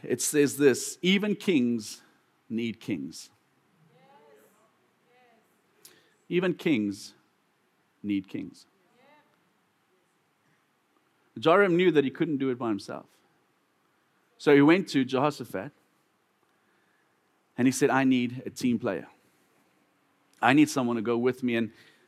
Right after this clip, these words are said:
for those of you in this place, you need people in your life. You need church. You need community.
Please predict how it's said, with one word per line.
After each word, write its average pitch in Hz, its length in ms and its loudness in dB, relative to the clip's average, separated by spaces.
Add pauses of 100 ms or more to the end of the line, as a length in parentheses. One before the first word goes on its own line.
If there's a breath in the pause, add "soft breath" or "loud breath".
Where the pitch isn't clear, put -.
(280 soft breath)
for 147 120 2
those 208 220 10
of 190 120 4
you 185 100 4
in 175 120 4
this 160 140 2
place, - 680 2 (1200 soft breath)
you 165 180 0
need 156 260 2
people 127 320 -2
in 104 80 0
your 98 120 -2
life. - 340 -10 (2250)
You 156 180 2
need 151 240 2
church. - 640 -8 (1500)
You 127 100 2
need 135 240 4
community. 127 640 2